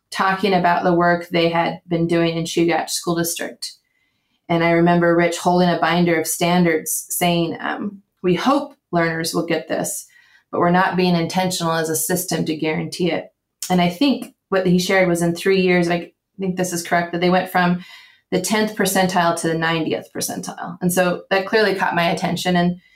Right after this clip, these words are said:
this was back when Chugach was wanting to share this work, and, and, uh, Wendy, Rick, uh, Wendy Bettino, Rick Schreiber, Billy Joe, Bob Crumley, Doug Penn,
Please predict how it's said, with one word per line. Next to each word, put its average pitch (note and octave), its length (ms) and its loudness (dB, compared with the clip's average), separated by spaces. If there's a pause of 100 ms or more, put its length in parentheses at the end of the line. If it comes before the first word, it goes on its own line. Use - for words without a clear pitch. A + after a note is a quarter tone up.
(320)
this B3 220 2
was F#3+ 280 0
back F#3 280 0
when F#3+ 120 0
Chugach F#3+ 380 2
was E3+ 120 0
wanting F3 220 2
to E3+ 40 0
share F#3 260 2
this F3 220 0
work, F3 300 2
and, D#3+ 180 -8 (460)
and, E3+ 280 2
uh, D#3 220 0
Wendy, F3 680 4
Rick, F3 500 0
uh, D#3+ 360 -4
Wendy F#3+ 280 2
Bettino, F3 460 2
Rick E3+ 160 0
Schreiber, E3+ 480 2
Billy F3 200 2
Joe, E3+ 320 2
Bob E3 240 0
Crumley, E3+ 320 2
Doug E3 300 0
Penn, E3+ 460 -2